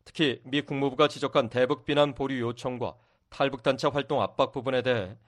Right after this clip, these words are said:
한국 정부는 헌법과 법률에 따라 탈북민과 탈북단체의 활동,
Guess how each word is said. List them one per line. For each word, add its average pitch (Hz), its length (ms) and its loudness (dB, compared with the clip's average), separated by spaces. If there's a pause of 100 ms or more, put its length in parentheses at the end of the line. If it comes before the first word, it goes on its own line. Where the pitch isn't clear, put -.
(160)
한국 135 320 -2
정부는 139 400 0 (380)
헌법과 139 420 2
법률에 139 440 0
따라 113 260 -2 (340)
탈북민과 143 800 4
탈북단체의 135 720 -2
활동, 113 400 -6